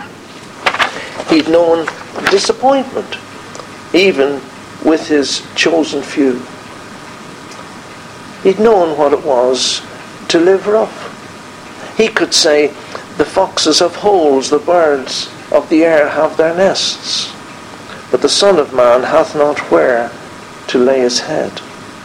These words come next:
He went through this world doing good, healing the sick, cleansing the lepers, raising the dead, giving sight to the blind, and although he was the light of the world,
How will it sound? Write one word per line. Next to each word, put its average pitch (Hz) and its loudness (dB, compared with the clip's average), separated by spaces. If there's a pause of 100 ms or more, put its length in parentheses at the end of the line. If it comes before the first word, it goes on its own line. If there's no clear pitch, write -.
(1120)
He 214 6
went 247 4
through 220 4
this - 0
world 139 4
doing 147 2
good, 147 2 (240)
healing 160 4
the 147 2
sick, - 0 (320)
cleansing 156 4
the 151 4
lepers, 139 0
raising 143 2
the 151 4
dead, 151 2 (280)
giving 160 2
sight 180 2
to - -6
the 151 2
blind, 143 4 (360)
and 170 2 (120)
although 214 4
he 180 2
was 151 2
the 143 6
light 170 0
of 131 0
the 113 2
world, 117 -4